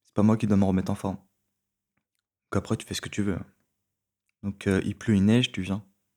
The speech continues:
Il fait trop chaud, tu viens. Ah, c'est comme ça que je marche, hein, je leur dis directement.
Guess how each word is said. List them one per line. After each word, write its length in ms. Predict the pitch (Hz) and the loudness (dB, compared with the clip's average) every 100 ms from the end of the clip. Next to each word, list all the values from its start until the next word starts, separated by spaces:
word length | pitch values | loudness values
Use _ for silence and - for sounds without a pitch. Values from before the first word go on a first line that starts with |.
| _ _ _ _ | _ _ _ _
Il 60 | - | -8
fait 60 | |
trop 180 | 101 - | -8 -6
chaud, 180 | - 120 | -4 -4
tu 140 | - | -2
viens. 220 | 92 104 127 _ _ _ _ _ _ _ _ _ _ _ _ - | -2 -2 -4 _ _ _ _ _ _ _ _ _ _ _ _ 0
Ah, 100 | 113 | 0
c'est 120 | - | 2
comme 160 | 107 | 0
ça 120 | 98 104 | 2 2
que 80 | |
je 40 | 110 | 6
marche, 260 | 143 139 | 6 6
hein, 60 | 123 | 4
je 80 | 104 | 6
leur 140 | 107 | 4
dis 140 | 98 101 | 2 2
directement. 640 | 107 104 - 127 139 | 4 4 4 4 4